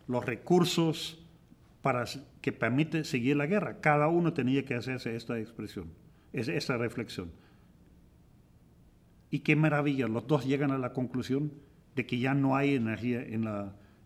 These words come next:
en la sociedad salvadoreña. Y por eso digo, si los Estados Unidos y Moscú nos hubieran dejado solos antes, esto se hubiera acabado, porque aquí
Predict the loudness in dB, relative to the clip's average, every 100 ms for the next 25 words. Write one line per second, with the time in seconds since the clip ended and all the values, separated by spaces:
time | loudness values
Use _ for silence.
0 | -6 -4 -4 -4 -4 -4 -4 -4 -4 -4
1 | -2 0 0 -4 -14 -20 -12 -4 0 2
2 | 2 4 4 4 2 -4 -6 -2 0 0
3 | -4 -4 2 4 4 2 2 0 -2 -12
4 | -20 -8 0 4 4 4 2 0 0 -6
5 | -20 -20 -20 -20 -20 -20 -16 -4 0 0
6 | 0 0 0 2 2 2 4 4 6 6
7 | 6 6 4 4 0 -8 -12 -20 -20 -12
8 | -6 -4 0 2 2 0 -2 -4 -2 0
9 | -2 -4 -8 -8 -10 -6 0 2 0